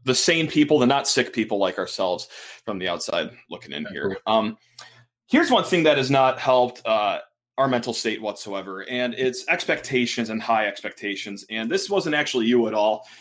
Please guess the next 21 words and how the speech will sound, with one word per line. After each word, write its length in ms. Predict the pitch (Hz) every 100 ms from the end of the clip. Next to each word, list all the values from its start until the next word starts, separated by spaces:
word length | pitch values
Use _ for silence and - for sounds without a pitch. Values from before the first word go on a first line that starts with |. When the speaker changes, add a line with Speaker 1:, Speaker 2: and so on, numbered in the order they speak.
| -
Speaker 1:
This 220 | - 160 165
was 240 | 151 123
your, 360 | 135 131 127 120
uh, 360 | 120 117 113
athletic 560 | - - 143 139 135 -
compatriot, 560 | 123 113 123 120 117 107
Stuart 260 | - 135 - -
Mandel. 720 | 110 110 101 110 110 110 110 _ _ _ _ _ _ _
He 140 | 240
put 200 | 233 240 -
M 140 | 151
S 240 | 151 147 107
U 240 | 104 101 - _ _ _ _ _ - 127
in 140 | 131
his 200 | 131 127
college 520 | - 135 135 143 143
football 600 | - - 131 123 123 117
playoff 440 | - 117 120 120 -
Final 320 | 120 113 110
Four, 500 | - 110 113 113 107
and 400 | 107 107 107